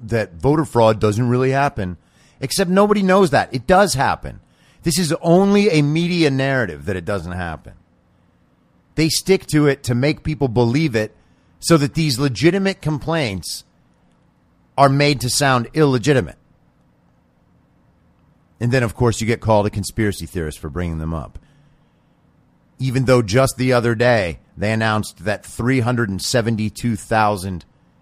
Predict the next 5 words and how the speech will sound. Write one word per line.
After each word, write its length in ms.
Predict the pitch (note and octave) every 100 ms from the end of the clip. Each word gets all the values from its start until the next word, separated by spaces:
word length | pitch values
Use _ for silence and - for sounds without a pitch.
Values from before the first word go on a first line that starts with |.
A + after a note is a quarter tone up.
| _ _ _ _ _ _ _ _ -
mail-in 460 | A#2 B2+ B2 A2+
ballot 340 | G#2 A2 A2+ G2
applications 760 | G2+ G2 F#2+ G2+ F#2+ F2 D#2+
were 640 | D#2+ G2+ G2+ F#2+ F2+ D#2 _ _ _ -
rejected 680 | G#2+ G2+ A2 G#2+ - D2